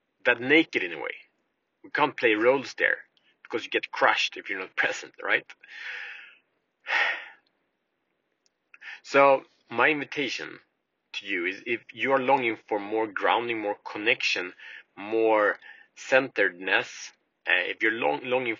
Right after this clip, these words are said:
for the freedom of you, if you're longing for the, the, the trust in others, if you're longing to overcome the wounding of your father, go wrestle.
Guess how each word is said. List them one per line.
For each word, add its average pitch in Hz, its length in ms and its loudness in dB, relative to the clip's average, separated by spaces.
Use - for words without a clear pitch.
for 117 160 0
the 101 60 -4
freedom 120 380 -4
of 90 140 -6
you, 98 140 -4
if 95 100 -6
you're 113 120 0
longing 127 380 0
for 104 240 2
the, 95 280 2
the, 95 440 4
the 98 160 -6
trust - 420 -2
in 101 180 -6
others, 107 400 0
if 95 120 -10
you're 113 100 6
longing 117 260 2
to 104 140 -4
overcome 113 580 -4
the 87 240 -12
wounding 107 360 -2
of 85 120 -6
your 85 140 -8
father, 95 560 2
go 98 100 -6
wrestle. 143 340 -6